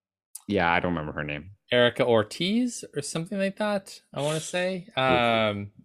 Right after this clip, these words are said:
Speaker 1: I did not take notes.
Speaker 2: again, not, don't know too much about her either. So not a lot of information. We, we meet the cast, but we don't
Speaker 1: Mm-hmm.
Speaker 2: really know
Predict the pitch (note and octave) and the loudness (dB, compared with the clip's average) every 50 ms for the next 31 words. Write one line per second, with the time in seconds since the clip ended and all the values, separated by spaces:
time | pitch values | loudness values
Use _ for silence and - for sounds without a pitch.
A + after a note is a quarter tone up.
0 | _ _ _ - F2+ F2 F#2 F2 E2 D2+ - - D2+ D#2 D2+ D#2 A#2+ A#2+ B2+ C3 | _ _ _ -12 -6 -2 -2 0 0 -2 -4 -6 -8 -6 -2 0 0 2 4 4
1 | B2+ A#2+ A2+ A2 G#2 G#2+ G#2+ A2+ A2+ A2+ A#2 A#2 A#2 G#2+ A2+ G#2+ G#2+ G#2+ G#2 G#2 | 4 4 2 2 0 0 2 2 2 2 0 -2 -4 -2 0 0 2 0 -2 -2
2 | - - A2 G#2 G2+ G2 - G2 G2 F#2+ F2+ F#2 - - G2 F#2 F2+ - - F#2+ | -4 -6 -4 -4 -4 -4 -4 -4 -2 0 0 0 -2 -2 -2 -2 -2 -2 -2 -2
3 | F#2 F#2 F2+ F2+ F2+ F2+ - - - A2 G2+ G2 G2 G2+ G2+ G2+ G#2 A#2 C3+ D#3+ | -4 -4 -4 -6 -8 -8 -10 -4 0 0 2 2 2 2 0 -2 0 0 2 2
4 | F3 F3 C#3+ A#2+ A#2 A#2 A2+ A#2 A#2 A#2 A#2 A#2+ A#2 A#2 A#2+ A#2+ A#2 - A#2+ A#2 | 2 2 0 2 4 4 6 8 6 6 6 4 4 4 2 -2 0 0 0 0
5 | A#2 A#2 - A#2+ A2 A2 G#2+ G#2 G#2 - A#2 A2 G#2 A2 A2 A2 A#2+ C3 C#3+ C#3 | 0 0 0 -2 -2 -2 -2 -4 -10 -14 -12 -4 -2 0 0 2 4 4 2 4
6 | - C#3+ C#3 - - A#2+ A#2 A#2 A2+ A#2 - - - A#2 G#2 G#2+ G#2 G2+ G#2+ G#2 | 2 0 -2 0 0 2 2 2 2 0 -2 -4 -4 -2 0 0 0 0 2 0
7 | G#2 G#2 - - - - F2 F2 F2+ G#2 G#2+ G#2+ G#2+ G#2 G2+ G2+ G2+ G2 G2 G2 | 0 0 -4 -10 -14 -10 -8 -6 -4 0 0 2 2 2 2 0 2 2 2 2
8 | G2 G2 G2 G2 G2 G2 G2+ | 2 2 2 2 2 0 -2